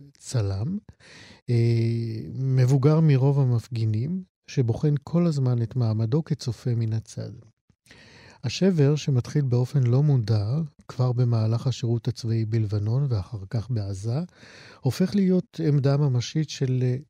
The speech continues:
ספק ושל צורך לבוא חשבון עם חוויית הבגידה, הפגיעה והרצון לקחת חלק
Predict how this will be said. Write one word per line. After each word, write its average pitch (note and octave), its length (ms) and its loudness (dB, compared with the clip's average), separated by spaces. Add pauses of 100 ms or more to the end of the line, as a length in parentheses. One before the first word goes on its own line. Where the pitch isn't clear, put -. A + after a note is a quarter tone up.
ספק - 640 -6 (200)
ושל B2+ 320 -6
צורך C#3+ 400 -2
לבוא B2 240 0
חשבון C#3+ 580 2 (600)
עם D3 120 0
חוויית A2+ 540 0
הבגידה, A2 540 0 (580)
הפגיעה B2 600 -2 (480)
והרצון A#2 600 0
לקחת B2 440 -2
חלק A#2 560 -2